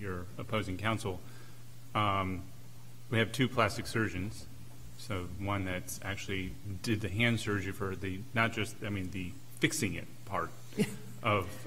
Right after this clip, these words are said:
Speaker 1: of, of the, uh, of the operation.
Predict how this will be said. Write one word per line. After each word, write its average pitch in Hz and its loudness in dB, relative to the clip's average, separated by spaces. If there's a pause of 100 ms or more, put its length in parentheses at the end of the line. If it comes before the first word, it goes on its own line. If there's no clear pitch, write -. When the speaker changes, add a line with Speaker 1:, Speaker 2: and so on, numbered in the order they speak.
Speaker 1:
of, 101 4 (240)
of - -2
the, 92 0
uh, 87 0 (240)
of 104 -4
the 95 0
operation. 90 0